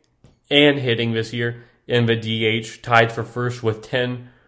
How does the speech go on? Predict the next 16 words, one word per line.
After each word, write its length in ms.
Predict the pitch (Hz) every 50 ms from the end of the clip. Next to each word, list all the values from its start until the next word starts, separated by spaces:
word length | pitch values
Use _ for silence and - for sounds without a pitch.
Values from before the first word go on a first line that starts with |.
| _ _ _ _ _
home 240 | - 135 127 123 123
runs 280 | 123 123 123 123 120
this 180 | 123 127 120 -
season, 340 | - 131 127 120 127 123 117
twenty-six 800 | - - 135 135 131 127 117 - - 131 127 120 - - - - _ _ _ _ _ _ _ _ _
R 240 | - 117 120 120 117
B 180 | 117 117 113
Is, 480 | 113 110 113 113 113 113 113 117 - - - _ -
a 100 | 120 120
two 220 | 120 - 139 127
seventy-six 640 | 120 - 139 127 120 120 120 117 - 127 113 113
average. 420 | 120 117 117 113 110 113 113 113 - - - _ _ _ _ _ _
He 280 | _ - 123 123 123 117
has 300 | 120 113 110 107 107 104
been 640 | - - 113 107 110 107 107 107 107 107 107 - - _ _ _ _ _ _ _ _ _ _ _ _ _ _ _
insane. 520 | - 120 117 113 113 113 113 110 110 107